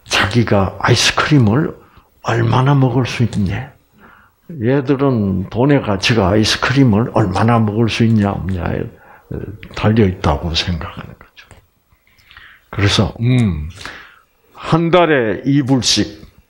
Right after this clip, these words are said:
한 달에 아이스크림 한 개면 이 불이야. 그러면,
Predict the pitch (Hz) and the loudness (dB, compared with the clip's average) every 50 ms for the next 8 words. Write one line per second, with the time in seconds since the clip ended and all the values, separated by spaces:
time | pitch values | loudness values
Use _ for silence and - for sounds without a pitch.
0 | _ _ _ _ _ _ _ _ _ _ _ _ _ _ _ - - - _ - | _ _ _ _ _ _ _ _ _ _ _ _ _ _ _ -20 -20 -20 _ -4
1 | 123 135 151 147 160 156 151 147 135 127 139 131 - - - 147 131 131 131 120 | -2 0 2 4 4 4 4 2 2 2 0 0 -2 -2 -2 0 2 2 2 2
2 | 107 90 120 117 107 98 107 98 95 101 123 151 170 175 - - - - 110 113 | 2 2 0 0 2 2 0 0 2 2 0 0 0 -2 -6 -6 -4 -2 0 2
3 | 110 107 107 98 82 - - - - _ _ _ _ _ - - - - - _ | 2 2 2 2 0 -2 -6 -12 -16 _ _ _ _ _ -20 -20 -20 -20 -20 _
4 | _ _ - 110 107 113 127 123 131 127 120 139 165 185 220 254 247 - | _ _ -8 -4 0 0 0 2 2 0 2 2 2 2 0 -2 -6 -10